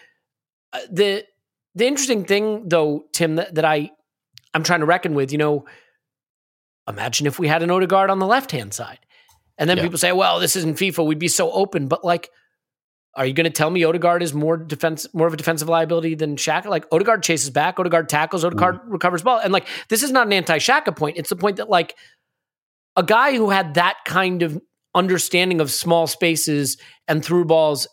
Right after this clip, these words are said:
Speaker 1: and, and could crash into the box and sort of float outside around the forward or,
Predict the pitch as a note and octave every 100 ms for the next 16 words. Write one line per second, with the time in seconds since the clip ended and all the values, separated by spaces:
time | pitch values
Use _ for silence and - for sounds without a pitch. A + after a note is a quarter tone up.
0 | - D3+ - E3+ D3 E3 D3+ E3+ D#3+ E3+
1 | D#3+ D3 C#3+ C#3 - - _ _ _ _
2 | E3 D3+ F3+ D#3 - F3+ F#3 F#3 - E3
3 | E3 - E3+ E3 D#3 D3 D#3+ F3+ E3+ -
4 | E3+ E3 E3 D3 C3